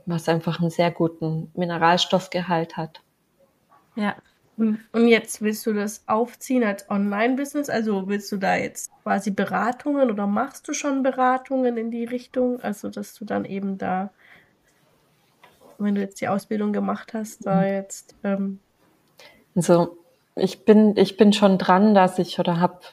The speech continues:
Speaker 1: bisher schon immer die Schwangeren beraten zur Ernährung, weil eben da meistens das Umstellen kommt.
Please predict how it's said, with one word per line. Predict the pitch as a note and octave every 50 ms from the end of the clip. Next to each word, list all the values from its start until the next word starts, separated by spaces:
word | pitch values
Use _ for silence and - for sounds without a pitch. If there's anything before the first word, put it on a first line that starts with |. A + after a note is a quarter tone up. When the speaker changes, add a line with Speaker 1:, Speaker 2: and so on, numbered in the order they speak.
| _ -
Speaker 1:
bisher | G3+ F#3+ - - G3 F#3+
schon | F#3 - G#3 F#3+ F3
immer | F3 F3+ F3+
die | E3+ F3+ F3 E3
Schwangeren | - - - G3+ G3+ G#3+ A3+ A3 G#3 G#3+ G#3
beraten | G#3 G#3 G3+ G3+ F#3 F3 F3+ F#3 - G3+ F#3 F#3 F#3
zur | - - - F3 F3 E3+
Ernährung, | - - F3+ F3 F3 F3 E3+ E3+ F3 F3 F3 E3+
weil | F3 E3+ E3+
eben | E3 E3 F3 F3 F#3 F3
da | F3+ F3+
meistens | F3 E3+ E3 E3+ F3+ - - F#3+ F3+ -
das | - F3 - -
Umstellen | - F3 F3+ - - - - F3+ F3 E3+ F3
kommt. | - - G3+ G#3 A3 A#3 A3+